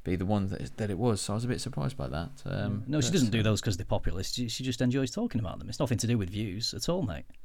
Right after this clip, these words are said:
Speaker 2: What, what gives you
Speaker 1: Well,
Speaker 2: that idea?
Speaker 1: of, of, of course not. Of course. Um, I think we've discussed that sort of thing before, but, um,
Speaker 2: Yep.
Speaker 1: yeah.
Speaker 2: Covered
Speaker 1: So
Speaker 2: that one.
Speaker 1: <laughs> Yeah, exactly.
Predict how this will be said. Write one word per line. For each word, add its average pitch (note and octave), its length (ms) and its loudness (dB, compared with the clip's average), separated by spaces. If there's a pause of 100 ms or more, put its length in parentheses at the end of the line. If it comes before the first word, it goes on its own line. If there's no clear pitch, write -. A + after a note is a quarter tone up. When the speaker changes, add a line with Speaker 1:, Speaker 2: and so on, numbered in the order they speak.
(240)
Speaker 2:
What, - 180 -6
what B2 120 -4
gives B2 160 0
you B2+ 60 4
Speaker 1:
Well, - 120 6
Speaker 2:
that F2+ 60 0
idea? F2+ 200 -2
Speaker 1:
of, D#2+ 100 -8 (240)
of, - 260 -4
of - 140 -4
course G2 260 0
not. - 240 -6
Of - 160 -10
course. G#2 340 -2 (1200)
Um, C3 400 6
I - 40 2
think A2+ 240 6
we've F#2+ 120 2
discussed - 320 2
that G#2 160 4
sort - 120 -2
of F#2 60 -2
thing G2+ 120 0
before, A#2+ 320 2
but, C#3 280 4
um, C3+ 180 10
Speaker 2:
Yep. D#3 140 6 (140)
Speaker 1:
yeah. G3+ 360 6 (200)
Speaker 2:
Covered D3+ 220 4
Speaker 1:
So E3+ 60 6
Speaker 2:
that E3 160 6
one. F3 220 0 (160)
Speaker 1:
<laughs> A#2 760 0
Yeah, G#2 200 4 (160)
exactly. G2 640 -2